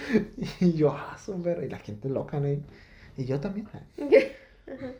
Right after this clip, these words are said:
Speaker 1: Nomás lo que sí no me gustó, creo que sí ha sido el concierto más corto en el que he estado. Duró una hora diez, quince.
Speaker 2: Ujú.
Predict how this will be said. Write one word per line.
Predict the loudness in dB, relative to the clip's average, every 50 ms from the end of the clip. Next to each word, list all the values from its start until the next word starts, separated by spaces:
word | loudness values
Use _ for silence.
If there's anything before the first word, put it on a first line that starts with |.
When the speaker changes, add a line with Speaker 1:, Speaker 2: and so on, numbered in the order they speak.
| -10 -4
Speaker 1:
Nomás | -2 -2 0 0 0 0
lo | 0 0 0
que | 2 2 2
sí | 2 4
no | 4 4
me | 6
gustó, | 6 6 4 4 4 2 0 0 0 -4 -10 -16 -20 -20 -20 _ _ _ _ _ _ _ _ _ _ -2
creo | -2 0 2
que | 2 0
sí | 0 2 2 4 6 4
ha | 4 2
sido | 2 2 2 2
el | 2 2
concierto | -2 -4 -4 -4 -4 -4 -4 -6 -6 -6
más | -6 -6 -6 -8 -10
corto | 2 6 8 8 8 6 2 -2
en | -2
el | -2 -2
que | -4 -4
he |
estado. | -4 -2 0 0 -2 -2 -6 -10 -18 -20 -20 -20 -16 -8
Duró | -4 -2 0 0 2 2 2
una | 0 0 0 0 2 2
hora | 4 4 4 4 2 0 -2 -4
diez, | -2 0 0 0 -2 -4 -8 -14 -16 -18 -18 -18 -16 -16 -16 -18 -14 -6
quince. | -4 -2 -2 -2 -4 -6 -8 -10 -10 -12 -20 _ -20 -20 _ _ -14
Speaker 2:
Ujú. | -12 -10 -10 -10 -10